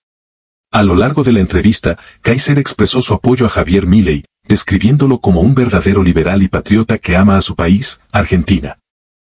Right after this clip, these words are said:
Kaiser, simpatizante y amigo cercano de Milei, llamó a los argentinos a creer en el nuevo gobierno de Milei, afirmando que sus políticas son las que realmente pueden traer libertad y prosperidad al país.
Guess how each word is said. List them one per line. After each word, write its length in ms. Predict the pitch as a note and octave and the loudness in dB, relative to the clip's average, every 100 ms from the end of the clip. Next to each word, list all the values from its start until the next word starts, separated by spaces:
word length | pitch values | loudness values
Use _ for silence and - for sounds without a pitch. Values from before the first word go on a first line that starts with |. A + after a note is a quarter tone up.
| _ _ - | _ _ -6
Kaiser, 460 | A#2 C#3 - - - - | -2 0 -2 -4 -10 -6
simpatizante 800 | - G#2 F#2 - G2+ - B2+ A#2+ | -2 -2 -2 -4 -2 -2 0 0
y 120 | G2 | 0
amigo 300 | D#2+ A2+ A2+ | 2 2 0
cercano 460 | G2 D#2+ G2+ A2 | -2 -2 0 2
de 100 | G2+ | 2
Milei, 380 | F#2+ F#2+ D2 C#2 _ _ | 2 2 0 -8 _ _
llamó 320 | - G2 A2+ | -4 0 0
a 40 | C#3 | 0
los 180 | C3 | 0
argentinos 580 | A#2+ A2 E2 G#2+ G#2+ G2 | -2 -2 0 2 2 2
a 80 | F#2 | -2
creer 300 | - E2 F#2 | -2 0 0
en 120 | F#2 | 2
el 140 | D#2+ D2 | 2 2
nuevo 260 | G2 F#2+ | 2 0
gobierno 440 | F2+ D#2+ G2 G2+ F2+ | 0 0 0 2 0
de 100 | E2+ | 2
Milei, 380 | G#2 D#2 C#2+ - _ | 2 2 -4 -10 _
afirmando 580 | - F2 - F2 A2 B2+ | -8 -4 -2 0 0 -2
que 80 | - | -2
sus 220 | - - | -2 -2
políticas 500 | - - C4 C3 A#2+ | 0 0 0 -2 -2
son 180 | - A#2+ | -2 -2
las 180 | A#2+ - | -2 -2
que 120 | G2+ | -2
realmente 540 | G2 G#2+ F2 B2 - | 0 0 2 0 0
pueden 320 | A2 A2+ B2 A2 | -2 0 0 0
traer 340 | F#2+ F2+ F#2+ | 0 0 0
libertad 420 | G2 E2+ - G#2+ | 0 0 -2 0
y 60 | G#2 | 0
prosperidad 640 | F#2+ - E2 D#2 G2+ G#2+ | 0 -2 -2 0 0 0
al 80 | G2 | -2
país. 500 | F#2+ D2+ D2 - | -2 -4 -6 -8